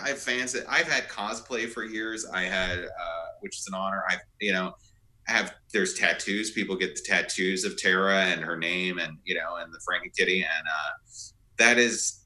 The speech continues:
so inspiring to me. And I won't, and I get, I get numerous emails and messages and about how much she means to them. And even when somebody finds her new and,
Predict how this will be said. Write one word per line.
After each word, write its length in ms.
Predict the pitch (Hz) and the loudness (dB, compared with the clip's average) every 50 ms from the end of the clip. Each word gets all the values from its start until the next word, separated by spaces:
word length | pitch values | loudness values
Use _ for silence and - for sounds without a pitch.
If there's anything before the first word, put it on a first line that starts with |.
| _ - | _ 0
so 300 | - - 139 135 139 147 | 2 4 6 6 4 4
inspiring 480 | 135 127 - - 120 120 120 117 110 | 2 0 0 0 0 2 2 0 0
to 60 | 101 | -2
me. 360 | 95 92 87 82 85 78 - - - | -2 -2 -2 -4 -4 -8 -8 -6 -4
And 160 | 95 92 - | -4 -2 -2
I 180 | - 101 98 104 | -2 -2 -2 -2
won't, 320 | 113 113 113 117 - - - | -2 -4 -4 -4 -4 -2 -2
and 100 | 107 104 | 0 2
I 160 | 104 104 104 | 4 2 2
get, 380 | 104 104 - - 113 110 - - - - | 2 -2 -2 2 2 2 2 0 -4 0
I 120 | 101 107 104 | 2 2 2
get 220 | 107 110 101 - - - 110 | 4 2 0 0 -4 -8 -6
numerous 460 | 113 110 113 113 107 104 101 - - - | -4 -4 -2 0 0 0 -2 -2 -4 -4
emails 480 | 110 110 107 107 104 104 104 104 101 95 | -4 -4 -2 0 0 0 0 0 0 -2
and 100 | 85 82 | -2 0
messages 680 | 90 95 98 - - 98 92 101 104 101 101 98 95 - | 2 2 4 4 2 0 0 2 2 4 4 4 2 0
and 100 | 82 80 | -2 -6
about 260 | - 85 82 82 82 - - _ - - - - - - | -6 -4 -2 -2 -2 -4 -8 _ -20 -20 -20 -20 -12 -6
how 260 | - - 101 101 104 | -2 0 2 2 2
much 260 | 104 101 98 98 - | 4 2 2 2 2
she 300 | - - - 98 92 85 | 0 0 2 0 0 0
means 340 | 85 87 90 87 90 95 - | -2 -2 -2 -2 -2 -2 -2
to 80 | - 101 | 0 0
them. 240 | 104 104 107 110 - | 0 0 0 0 -2
And 120 | - 135 | -2 0
even 300 | 135 147 151 147 139 117 | 0 2 2 0 0 2
when 120 | 131 131 123 | 2 2 4
somebody 300 | - - 143 131 123 117 | 4 2 4 4 4 4
finds 320 | 117 - 139 139 131 120 120 | 4 2 0 0 2 2 2
her 120 | 113 101 - - - | 2 2 0 -4 -2
new 340 | 202 - 165 185 190 - - - _ _ - | 0 2 2 2 2 0 -6 -20 _ _ -8
and, 220 | 82 90 92 92 | -8 -6 -6 -8